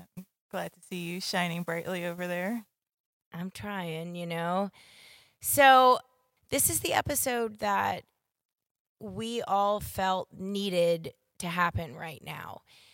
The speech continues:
Speaker 2: Caroline, Julianne, and myself are all,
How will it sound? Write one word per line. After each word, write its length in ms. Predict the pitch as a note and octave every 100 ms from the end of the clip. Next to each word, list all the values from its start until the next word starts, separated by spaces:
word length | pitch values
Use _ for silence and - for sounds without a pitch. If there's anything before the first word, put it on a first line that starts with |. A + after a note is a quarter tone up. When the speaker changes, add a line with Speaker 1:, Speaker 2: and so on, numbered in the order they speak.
| - -
Speaker 2:
Caroline, 680 | A#3 G3+ A3 G#3+ G#3+ A3 G3+
Julianne, 640 | G#3 G#3 G#3 F#3+ F#3+ G3+
and 200 | F#3+ G3
myself 680 | G#3 A3 - F3+ G3 A3 - -
are 520 | F#3 F3+ F3 F3 E3+ -
all, 640 | F3+ F3+ F#3+ G3+ G3